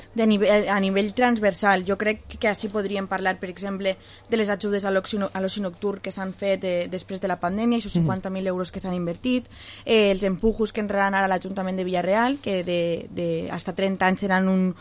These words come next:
Speaker 1: uns vint-i-cinc i ens conta, ens costa a les arques municipals uns sis-cents setanta-cinc mil euros. Al final, són diners que invertissem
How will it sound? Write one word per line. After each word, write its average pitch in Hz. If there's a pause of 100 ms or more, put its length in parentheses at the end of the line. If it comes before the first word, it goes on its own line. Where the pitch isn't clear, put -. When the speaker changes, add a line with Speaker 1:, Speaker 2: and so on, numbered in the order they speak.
(200)
Speaker 1:
uns 214
vint-i-cinc 202
i 190
ens 185
conta, 202
ens 190
costa 202
a -
les 185
arques 185
municipals 185
uns 196
sis-cents 190
setanta-cinc 175
mil 175
euros. 226
Al 190
final, 190 (180)
són 226
diners 202
que 247
invertissem 233